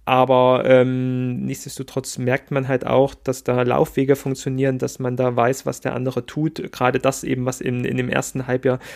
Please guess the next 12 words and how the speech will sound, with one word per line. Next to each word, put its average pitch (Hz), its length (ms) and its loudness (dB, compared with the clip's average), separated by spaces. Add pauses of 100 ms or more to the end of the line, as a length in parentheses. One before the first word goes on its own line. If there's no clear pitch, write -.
(120)
so - 120 -4
überhaupt 135 340 2
nicht 117 180 -4
funktioniert 117 520 -2
hat, 135 180 -4
wo 123 80 0
extremst - 720 -2
grobe 156 400 2
Fehler 123 320 2
dann 120 200 -4
passiert 120 380 -6
sind, 135 260 -6